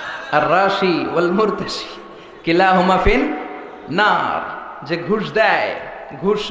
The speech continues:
নেয়, উভয়ই জাহান্নামী। এই ঘুষ থেকে আল্লাহ তুমি আমাদেরকে হেফাজত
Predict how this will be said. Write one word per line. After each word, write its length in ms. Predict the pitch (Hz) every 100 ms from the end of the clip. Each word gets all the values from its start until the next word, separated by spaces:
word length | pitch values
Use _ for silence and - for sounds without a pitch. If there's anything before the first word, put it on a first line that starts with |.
| 190
নেয়, 280 | 185 151 120 - - - - - - -
উভয়ই 300 | 156 208 190 135
জাহান্নামী। 500 | 139 127 113 - - -
এই 60 | 147 160
ঘুষ 140 | 196 196
থেকে 140 | 196 185
আল্লাহ 140 | 170 165
তুমি 100 | 170
আমাদেরকে 240 | 165 165 165
হেফাজত 400 | 160 160 151 -